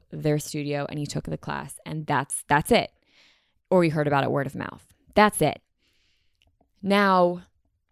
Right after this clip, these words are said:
during and post-covid, it completely switched, and everybody started sharing absolutely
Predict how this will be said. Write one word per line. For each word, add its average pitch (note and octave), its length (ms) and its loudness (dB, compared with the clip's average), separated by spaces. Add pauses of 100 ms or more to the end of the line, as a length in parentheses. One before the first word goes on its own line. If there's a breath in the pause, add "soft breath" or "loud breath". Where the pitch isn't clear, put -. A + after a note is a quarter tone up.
(180)
during F#3+ 560 4
and E3 220 2
post-covid, D#3 1000 2 (380)
it G3 240 6
completely F3 1040 0
switched, - 580 -8 (440 soft breath)
and D#3 440 0 (180)
everybody F3+ 720 4
started D#3 400 2
sharing D3+ 420 0 (120)
absolutely F3+ 840 0